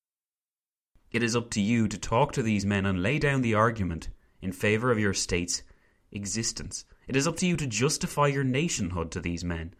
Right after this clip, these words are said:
and to explain to them why your nation now deserves to be free and to rule itself. As you prepare for the journey, it's hard to know exactly what you'll find. It has been so many years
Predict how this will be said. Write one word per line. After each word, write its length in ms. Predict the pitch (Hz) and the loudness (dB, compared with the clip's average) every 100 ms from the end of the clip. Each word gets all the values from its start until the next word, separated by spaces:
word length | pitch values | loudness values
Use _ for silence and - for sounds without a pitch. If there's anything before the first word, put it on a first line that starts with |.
| _ | _
and 80 | 113 | -6
to 80 | 127 | -2
explain 400 | 123 - 143 131 | -2 2 2 2
to 60 | 110 | 2
them 320 | 123 147 104 | 2 4 4
why 120 | 101 | 4
your 140 | 117 | 4
nation 480 | 123 123 120 113 101 - _ - | 2 0 0 -2 -4 -12 _ 0
now 140 | 107 | 2
deserves 400 | 135 151 139 127 | 2 2 2 2
to 80 | 123 | -2
be 120 | 113 | -2
free 320 | 107 101 107 | -2 0 0
and 120 | 123 107 | 0 0
to 80 | 104 | 0
rule 260 | 110 135 | 0 0
itself. 480 | 90 - 80 - - _ _ _ _ - - - - _ _ | 0 -2 -4 -4 -12 _ _ _ _ -20 -20 -20 -20 _ _
As 160 | - 120 | -4 0
you 80 | 160 | 0
prepare 400 | 160 175 139 110 | 4 4 6 4
for 180 | 104 95 | 2 0
the 200 | 87 87 - | 0 -4 0
journey, 560 | 123 120 101 92 95 | 4 6 4 2 -2
it's 280 | 98 - - _ - | -2 -2 -2 _ -2
hard 240 | 117 139 | 2 2
to 80 | 156 | 2
know 180 | 156 143 | 0 0
exactly 440 | 107 113 - 135 | 0 -2 -2 -2
what 160 | 120 - | 0 0
you'll 140 | 107 | 0
find. 500 | 101 117 123 90 87 - _ _ | -2 -4 -2 -4 -6 -14 _ _
It 100 | - | -4
has 100 | 120 | -4
been 260 | 113 135 123 | 0 2 2
so 260 | - 123 120 | 2 2 2
many 220 | 107 95 | 2 0
years 540 | 87 110 131 104 - | 0 2 4 4 0